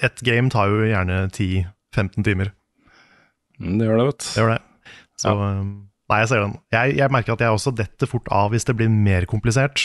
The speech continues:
Speaker 1: enn liksom Civilization og Two Point Hospital og, og sånne ting.
Speaker 2: Mm.
Speaker 1: Hvis det blir enda mer å tenke på, så da, da blir det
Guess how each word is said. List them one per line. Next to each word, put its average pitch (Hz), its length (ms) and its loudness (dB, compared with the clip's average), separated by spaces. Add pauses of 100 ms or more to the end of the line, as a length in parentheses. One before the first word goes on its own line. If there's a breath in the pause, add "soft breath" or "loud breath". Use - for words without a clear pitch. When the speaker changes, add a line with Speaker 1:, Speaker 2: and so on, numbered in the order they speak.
(140)
Speaker 1:
enn 110 220 2
liksom 110 240 2
Civilization 98 640 0
og 95 240 0
Two 101 80 2
Point 95 220 0
Hospital 95 420 -2
og, 92 320 -4
og 95 80 -2
sånne 104 160 0
ting. 147 240 4 (520)
Speaker 2:
Mm. 104 340 2 (180)
Speaker 1:
Hvis - 80 -12
det 107 80 -6
blir 110 100 0
enda 104 220 2
mer 107 80 4
å 113 80 0
tenke 101 160 -2
på, 120 160 0
så 107 160 0 (160)
da, 98 400 2
da 90 180 -4
blir 85 220 -4
det 87 80 -8